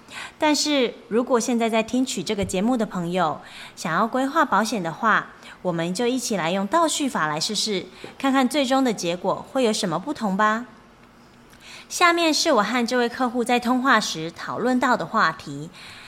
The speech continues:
大家不妨可以参考看看，之后在自己规划保险时，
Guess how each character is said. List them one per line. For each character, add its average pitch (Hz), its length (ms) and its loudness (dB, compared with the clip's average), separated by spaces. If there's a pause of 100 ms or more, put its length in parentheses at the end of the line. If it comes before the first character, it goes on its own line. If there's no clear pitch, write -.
(200)
大 330 100 2
家 330 160 4
不 370 100 2
妨 202 220 0
可 254 140 -2
以 233 100 4
参 359 220 -2
考 226 180 2
看 233 180 -2
看， 226 320 0 (360)
之 262 160 0
后 277 260 4
在 226 340 2
自 202 160 -6
己 196 140 -4
规 240 140 0
划 254 180 0
保 190 160 0
险 226 240 -6
时， 151 340 -6